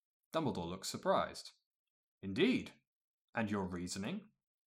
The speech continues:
"Well, I know it works in normal air as a protection against potion fumes, but it also works underwater, doesn't it? So, if it works underwater, then it must be turning water into hydrogen and oxygen.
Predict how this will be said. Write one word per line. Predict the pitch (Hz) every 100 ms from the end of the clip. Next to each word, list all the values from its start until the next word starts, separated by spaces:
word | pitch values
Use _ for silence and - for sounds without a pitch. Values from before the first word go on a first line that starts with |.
| _ _ _ _ _ _ -
"Well, | 277 - - - _ _ _ -
I | 220
know | 202
it | 135 113
works | 120 117 -
in | 110
normal | 110 107 101 98
air | 147 143 92
as | 92 92
a |
protection | - - 123 - 107
against | 95 180 - -
potion | 196 190 95 85
fumes, | - 80 76 71 - _ _ _ -
but | 151
it | 190
also | 233 143
works | 104 101 -
underwater, | 110 151 226 151 -
doesn't | 160 107 80
it? | 67 - _ _ _ _ _
So, | - 160 143 139 131 - _ -
if | 220
it | 190
works | 180 -
underwater, | 139 120 143 190 - - - - _ _ -
then | 175
it | 170
must | 185 185
be | 151
turning | - 180 156 139
water | 202 170 - 101
into | 95
hydrogen | - 127 117 98 110
and | 165
oxygen. | 175 - - 85